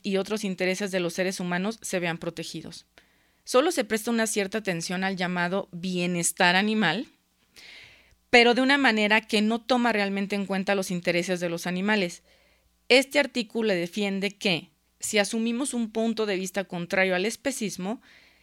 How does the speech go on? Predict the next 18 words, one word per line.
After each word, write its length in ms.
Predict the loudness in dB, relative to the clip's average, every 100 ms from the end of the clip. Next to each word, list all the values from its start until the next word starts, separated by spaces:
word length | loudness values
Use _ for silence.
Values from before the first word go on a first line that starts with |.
| _
es 200 | 0 2
necesario 440 | 0 0 2 2
un 100 | 2
enfoque 400 | -2 -2 -2 -2
distinto 640 | -2 -4 -4 -4 -2 -4 -4
para 260 | 0 2
la 140 | 2 -2
medicina 500 | -4 -6 -6 -4 -6
veterinaria, 720 | -4 -4 -2 2 2 2 -4 _ -20 -20 _ _
que 120 | 0 0
ponga 400 | 2 2 4 4
los 200 | 2 0
intereses 560 | -2 0 0 0 -2
de 80 | -2
los 220 | -2 -2
animales 500 | -4 -2 -2 -2 -2
no 140 | -2 -4
humanos 560 | -2 -2 -2 -6 -12